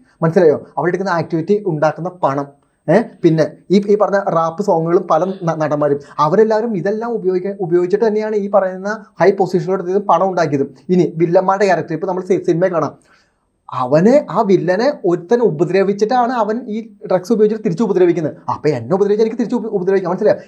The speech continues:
എന്ന് പറഞ്ഞു കഴിഞ്ഞാൽ നമ്മൾ നേരത്തെ പറഞ്ഞ പോയിന്റ്, ഈ ഡ്രഗ്സ് ഉപയോഗിച്ചിട്ട് ഉണ്ടാവുന്ന ദോഷവശങ്ങൾ നമ്മൾ അയ്യേ എന്ന് പറഞ്ഞുകൊണ്ടിരുന്ന കാലഘട്ടത്തിൽ ഇപ്പോ വാവ് ആയി.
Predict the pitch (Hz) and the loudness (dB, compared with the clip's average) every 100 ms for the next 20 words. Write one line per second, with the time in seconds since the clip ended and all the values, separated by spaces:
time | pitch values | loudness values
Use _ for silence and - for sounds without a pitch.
0 | - 175 269 233 240 196 214 180 170 233 | 0 2 2 2 2 2 0 -2 -2 -2
1 | 226 202 214 247 240 208 202 156 139 - | 0 0 0 0 0 0 2 2 2 -4
2 | - _ - 220 180 175 - 220 202 180 | -8 _ -8 -6 -6 -8 -6 -2 -2 -2
3 | 180 190 208 170 156 160 160 165 190 202 | -2 0 0 0 2 4 2 -2 -4 -6
4 | 160 156 165 185 233 196 151 156 156 170 | -2 2 2 2 2 0 -2 -6 -4 -4
5 | 156 190 160 185 233 185 180 143 151 165 | -2 -2 0 2 2 2 0 0 -2 -2
6 | 147 135 127 139 147 - - 208 208 262 | -2 -2 -8 -10 -14 -4 2 2 2 2
7 | 277 - _ _ - 131 135 143 185 143 | 2 0 _ _ -10 -4 2 2 4 0